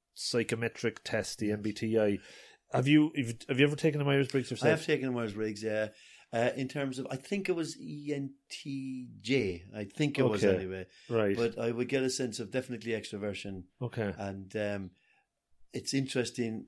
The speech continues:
Speaker 2: I didn't read that book you're talking about, but I came across, uh, one or two interviews about it.
Speaker 1: Hmm.
Speaker 2: And I thought it was very courageous for somebody to look at the,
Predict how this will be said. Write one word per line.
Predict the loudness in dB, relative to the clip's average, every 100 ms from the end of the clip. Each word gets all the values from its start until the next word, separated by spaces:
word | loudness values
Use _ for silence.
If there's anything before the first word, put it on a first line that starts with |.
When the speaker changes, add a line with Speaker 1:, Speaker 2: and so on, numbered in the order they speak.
| -4
Speaker 2:
I | -4
didn't | -2 -2
read | 0 0
that | -2
book | -4 -8
you're |
talking | -4 -4 -4
about, | -6 -6 -6
but | -6
I | -6
came | -6 -8
across, | -6 -6 -6 -8 -12 -16 _ _ _ -12
uh, | -10
one | -8 -8
or |
two | -8 -8
interviews | -8 -8 -8 -8 -8 -12 _ _
about | -2 -2 -2
it. | -8 -10 _ -12
Speaker 1:
Hmm. | -8 -8 -10 -8
Speaker 2:
And | -8
I |
thought | -6 -6
it | -4
was |
very | -6
courageous | -6 -6 -6 -8
for | -10
somebody | -10 -6 -6 -8
to | -10
look | -10 -8 -8
at | -10 -8
the, | -10 -10 -12